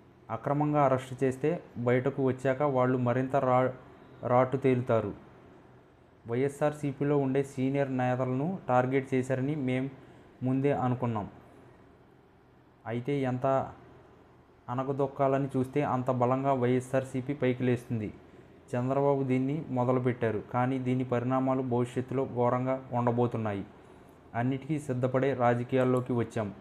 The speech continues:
దేనికైనా సిద్ధం. రాష్ట్రంలో సిస్టమ్ ఫెయిల్ అయింది. పబ్లిక్గానే బట్ట-, బట్టలు లేకుండా డ్యాన్సులు వేస్తున్నారు.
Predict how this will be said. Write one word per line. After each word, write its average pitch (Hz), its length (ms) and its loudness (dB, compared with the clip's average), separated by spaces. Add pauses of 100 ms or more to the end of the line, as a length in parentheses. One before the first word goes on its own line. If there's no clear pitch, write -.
(500)
దేనికైనా 131 540 0
సిద్ధం. 117 400 -2 (500)
రాష్ట్రంలో 139 600 0
సిస్టమ్ 135 460 -2
ఫెయిల్ 131 260 2
అయింది. 117 360 -2 (500)
పబ్లిక్గానే 135 720 0 (640)
బట్ట-, 135 460 -2 (720)
బట్టలు 123 280 -2
లేకుండా 135 420 0
డ్యాన్సులు 127 460 0
వేస్తున్నారు. 120 720 0